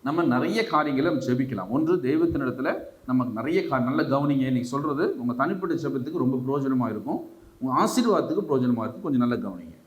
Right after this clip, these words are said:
நீங்க தெய்வத்தோடு பேசுவது ஒரு வகை, நான் சொன்னேன்ல, அது, அது ஒரு வகை. அது எது? ஆண்டவரோடு பேச, பேச, பேச உங்கள் ஆவிக்குரிய வாழ்க்கை மறுரூபமாகும்.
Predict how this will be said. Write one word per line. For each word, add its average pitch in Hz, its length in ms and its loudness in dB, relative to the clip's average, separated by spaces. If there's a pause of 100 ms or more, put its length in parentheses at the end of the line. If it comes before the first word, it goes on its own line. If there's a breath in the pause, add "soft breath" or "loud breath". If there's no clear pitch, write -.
(680)
நீங்க 247 240 4 (540)
தெய்வத்தோடு 165 440 4
பேசுவது 147 880 0 (120)
ஒரு 160 220 2
வகை, 110 220 0
நான் 127 220 0
சொன்னேன்ல, 131 340 2
அது, 143 220 0
அது 170 220 4
ஒரு 135 120 4
வகை. 110 280 -2 (100)
அது 127 160 -2
எது? 160 540 0
ஆண்டவரோடு 123 320 -2
பேச, 135 320 -2
பேச, 120 260 -8
பேச 120 300 -6
உங்கள் 120 180 0
ஆவிக்குரிய 123 320 0
வாழ்க்கை 110 400 -2
மறுரூபமாகும். 113 920 -4